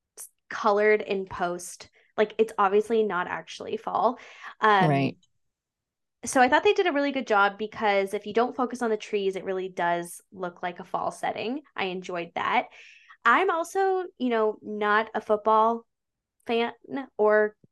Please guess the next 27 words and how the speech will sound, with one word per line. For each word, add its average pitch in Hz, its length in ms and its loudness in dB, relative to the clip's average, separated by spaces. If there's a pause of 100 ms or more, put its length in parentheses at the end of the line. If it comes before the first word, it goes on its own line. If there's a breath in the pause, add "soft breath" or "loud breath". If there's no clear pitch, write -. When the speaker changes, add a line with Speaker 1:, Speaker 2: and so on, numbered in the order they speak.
(160)
Speaker 1:
like, 202 180 -6
sports - 800 -2
person. 226 480 0
I 220 100 2
don't 226 160 2
understand 208 460 -2
lingo, 240 480 0
but 247 120 0 (160)
the 233 80 0
football 247 360 4
stuff 311 200 0
seemed 233 440 -4
legit, 214 600 0
<laughs> 381 360 6
like, 370 240 8
all - 160 10
the 381 120 8
talk 453 440 6
and 262 140 0
the 220 60 -4
plays. 285 420 4
Speaker 2:
<laughs> - 320 0 (440)
Speaker 1:
I 254 160 4
also 262 260 2
had 302 100 -2
to 294 80 -6
say 247 300 0